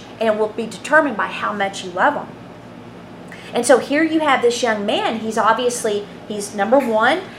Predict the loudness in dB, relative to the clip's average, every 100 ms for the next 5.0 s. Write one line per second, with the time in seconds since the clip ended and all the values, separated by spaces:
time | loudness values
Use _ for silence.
0 | -4 2 4 4 -2 -2 2 4 4 2
1 | 2 0 2 2 0 -4 -2 0 0 -2
2 | -2 0 2 2 0 -2 -4 -4 -2 -2
3 | -4 -2 -2 0 -4 -2 -2 -2 -2 -4
4 | 0 2 2 0 2 2 2 -2 -2